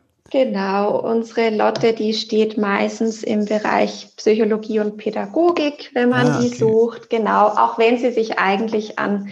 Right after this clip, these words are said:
Speaker 2: Kinder.
Speaker 1: verträumte Schulkinder so zwischen
Speaker 2: Mhm.
Speaker 1: sieben und elf Jahren richtet, aber meistens wird das dort abgestellt. Genau.
Speaker 2: Mhm. Wir packen alle, äh, alle Bücher, die Titel packe ich auch in die Shownotes rein, ne?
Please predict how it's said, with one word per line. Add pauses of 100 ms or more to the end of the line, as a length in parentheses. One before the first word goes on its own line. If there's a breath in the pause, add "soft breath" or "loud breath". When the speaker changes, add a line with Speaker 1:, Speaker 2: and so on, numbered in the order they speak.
(160 loud breath)
Speaker 2:
Kinder.
Speaker 1:
verträumte
Schulkinder
so
zwischen
Speaker 2:
Mhm.
Speaker 1:
sieben
und
elf
Jahren
richtet,
aber
meistens
wird
das
dort
abgestellt.
Genau.
Speaker 2:
Mhm. (200 loud breath)
Wir
packen
alle,
äh,
alle
Bücher,
die
Titel
packe
ich
auch
in
die
Shownotes
rein,
ne?